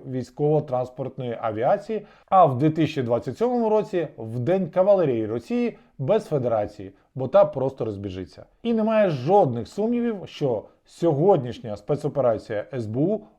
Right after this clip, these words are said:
увійде в усі військові підручники світу. На цьому все. Ви дивилися проект «Україна в вогні».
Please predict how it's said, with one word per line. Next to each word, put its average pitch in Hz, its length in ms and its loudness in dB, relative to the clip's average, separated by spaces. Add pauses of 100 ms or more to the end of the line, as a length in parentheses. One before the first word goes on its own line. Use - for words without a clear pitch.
(200)
увійде 160 680 -4
в 123 140 -8
усі 123 280 -2
військові 139 520 -4
підручники 104 960 -10 (240)
світу. 92 440 -16 (520)
На 151 140 0
цьому 127 280 -4
все. 123 380 -4 (340)
Ви 151 180 0
дивилися 139 420 0
проект 120 360 -2
«Україна 107 400 -4
в 104 40 -6
вогні». 113 460 -8